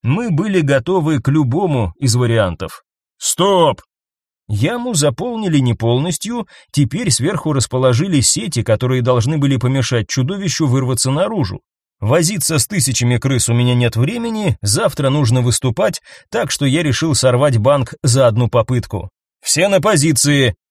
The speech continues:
Теперь оставалось только ждать. И ждать пришлось достаточно долго. Часы, пока мана вокруг не собралась в вихрь, втягивающийся внутрь ямы. И его сила начала меня слегка напрягать.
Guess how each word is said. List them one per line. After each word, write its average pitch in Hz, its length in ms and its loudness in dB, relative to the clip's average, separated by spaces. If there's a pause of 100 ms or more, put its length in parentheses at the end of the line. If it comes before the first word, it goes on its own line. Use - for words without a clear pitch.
(380)
Теперь 151 560 0 (160)
оставалось 139 680 2
только 127 380 2
ждать. 110 440 -2 (340)
И 185 140 0
ждать 120 460 -2
пришлось 170 640 -4
достаточно 165 840 -2
долго. 110 560 0 (260)
Часы, 160 680 0 (340)
пока 143 340 2
мана 147 360 2
вокруг 135 460 0
не 135 100 0
собралась 123 580 2
в 117 60 2
вихрь, 151 600 0
втягивающийся 165 1160 -2
внутрь 147 440 0
ямы. 123 540 0 (340)
И 160 60 0
его 139 400 2
сила 208 460 -2
начала 175 520 0
меня 190 320 -2
слегка 165 500 -2
напрягать. 127 680 -2